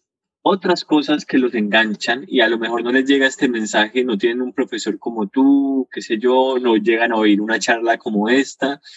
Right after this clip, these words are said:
y lo que tienen es, no sé, el porno, por ejemplo,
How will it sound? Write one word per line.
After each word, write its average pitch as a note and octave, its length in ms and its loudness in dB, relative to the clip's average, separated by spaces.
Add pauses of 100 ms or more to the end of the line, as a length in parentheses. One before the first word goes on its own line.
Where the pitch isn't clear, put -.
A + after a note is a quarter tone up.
(300)
y C3+ 120 2
lo B2 120 2
que C3+ 140 0
tienen C3 340 2
es, C#3 420 -2 (340)
no A2+ 140 -2
sé, G#2+ 160 0 (140)
el G2 180 2
porno, C3 520 0
por A2 180 2
ejemplo, A#2+ 720 -2